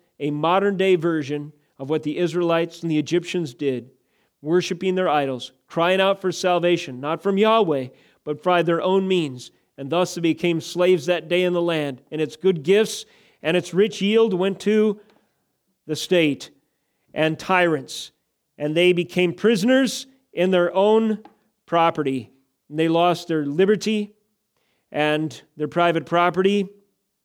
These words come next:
and the land and so forth became confiscated through unjust taxation. Traumatic events in Scripture demonstrate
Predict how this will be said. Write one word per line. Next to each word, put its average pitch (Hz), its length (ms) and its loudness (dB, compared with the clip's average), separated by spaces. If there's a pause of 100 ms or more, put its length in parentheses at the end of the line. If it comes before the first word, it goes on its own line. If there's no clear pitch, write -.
(800)
and 151 220 -2
the 147 60 -2
land 175 420 0
and 151 160 -6
so 180 220 -2
forth 202 400 0 (240)
became 151 340 -6
confiscated 185 800 -2
through 143 320 -8
unjust 165 500 -2 (260)
taxation. 147 800 -4 (560)
Traumatic 165 440 -2
events 170 340 -2
in 156 80 -6
Scripture 165 340 -2
demonstrate 151 680 -4